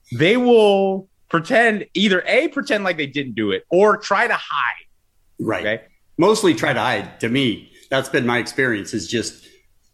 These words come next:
Speaker 2: where did the dog go?
Speaker 1: If you are an employee who is, is embezzling, if you're a cheating husband, I encourage you, I'm not saying it'll work, but I encourage you to use this tactic because it was the funniest thing I've seen in a long time.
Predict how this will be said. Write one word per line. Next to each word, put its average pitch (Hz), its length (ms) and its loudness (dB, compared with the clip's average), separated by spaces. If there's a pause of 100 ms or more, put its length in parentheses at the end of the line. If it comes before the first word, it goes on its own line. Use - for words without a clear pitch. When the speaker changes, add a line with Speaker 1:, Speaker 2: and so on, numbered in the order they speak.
Speaker 2:
where 131 240 2
did 117 100 -2
the 113 60 -2
dog 117 300 0
go? 92 220 -10 (540)
Speaker 1:
If 160 200 0
you 220 260 6
are 254 240 6
an 226 80 4
employee 196 520 2
who 185 200 2
is, 139 380 0
is 113 360 -2
embezzling, 160 840 -2 (180)
if 117 140 -4
you're 160 100 2
a 160 100 -2
cheating 190 380 0
husband, 160 640 -2 (720)
I 190 220 4
encourage 214 580 0
you, 120 400 -2 (180)
I'm 135 200 -2
not 175 260 0
saying 233 160 0
it'll 214 160 2
work, 165 340 0
but 147 100 -2
I 143 80 0
encourage 190 440 -4
you 208 80 -2
to 190 60 -8
use 175 260 -4
this 156 200 -8
tactic 139 360 -4
because 131 260 -4
it 139 120 -4
was 143 120 -2
the 139 100 -2
funniest 180 420 -4
thing 175 120 -2
I've 160 220 -2
seen 139 320 -6
in 117 60 -8
a 117 120 0
long 123 260 -2
time. 120 220 -4